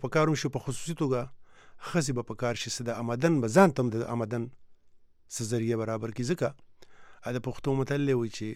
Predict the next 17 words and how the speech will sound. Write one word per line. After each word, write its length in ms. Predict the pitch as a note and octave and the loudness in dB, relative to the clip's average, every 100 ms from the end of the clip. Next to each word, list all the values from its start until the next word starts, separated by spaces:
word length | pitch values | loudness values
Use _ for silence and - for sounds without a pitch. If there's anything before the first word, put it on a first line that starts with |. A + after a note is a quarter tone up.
| - - | -12 -10
په 60 | B2 | -8
چا 140 | A#2+ C3 | -2 0
وورېږي، 500 | C3+ C3+ A#2 G#2+ G#2 | 2 2 0 -4 -8
نو 60 | G2 | -10
په 100 | A2 - | -10 -8
چا 100 | C3 | -4
وسسېږي. 600 | F3 - A2 A2 G#2 G2+ - - - - - - - - - - - | -4 -4 -8 -10 -12 -16 -20 -18 -20 -20 -20 -20 -20 -20 -20 -20 -10
څوک 260 | - F#3+ - - - - | 2 4 4 -8 -8 -2
که 60 | |
د 60 | D3 C#3 | 0 2
ځمکې 240 | F3 - - | 2 0 2
خاوند 320 | D#3 D#3+ E3+ E3 | 2 2 2 2
دی، 140 | E3+ E3+ D3 | 2 2 0
نو 80 | A#2+ A#2+ | -2 -2
هغه 360 | - A#2+ C3 D#3 D#3 - - - - - _ - - _ - | -2 -2 0 -2 -2 -6 -20 -20 -20 -20 _ -20 -20 _ -10
به 60 | |
د 40 | G2+ | -6